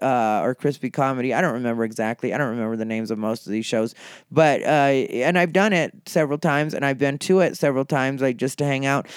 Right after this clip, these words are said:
And it's one of these that starts at, like, ten o'clock, I think, and then just goes until there aren't comics anymore.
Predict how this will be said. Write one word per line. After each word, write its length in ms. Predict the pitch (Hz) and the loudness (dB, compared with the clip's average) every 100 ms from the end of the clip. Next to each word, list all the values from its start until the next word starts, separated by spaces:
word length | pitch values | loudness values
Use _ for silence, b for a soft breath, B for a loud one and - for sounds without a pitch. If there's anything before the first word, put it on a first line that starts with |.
| B - | B 2
And 100 | 160 | 2
it's 140 | 160 | 2
one 160 | 165 190 | 2 2
of 140 | 175 | 4
these 260 | 165 165 151 | 4 2 2
that 160 | 120 | -2
starts 380 | - 143 139 139 | 0 2 2 0
at, 80 | 117 | -2
like, 180 | 131 - | -2 -2
ten 220 | 156 139 | -2 -2
o'clock, 400 | - 143 147 147 | -4 -2 0 0
I 80 | 143 | -2
think, 240 | 147 139 | -2 -4
and 100 | 131 | -2
then 160 | 131 131 | -2 -2
just 220 | 131 - | -4 0
goes 360 | 131 131 131 | 2 2 2
until 440 | 123 131 139 120 123 | -2 -2 0 2 2
there 140 | 127 | 2
aren't 200 | 131 113 | 0 -2
comics 460 | - 151 139 117 135 | -2 -2 -2 -4 -4
anymore. 480 | 120 117 110 101 | -4 -4 -4 -4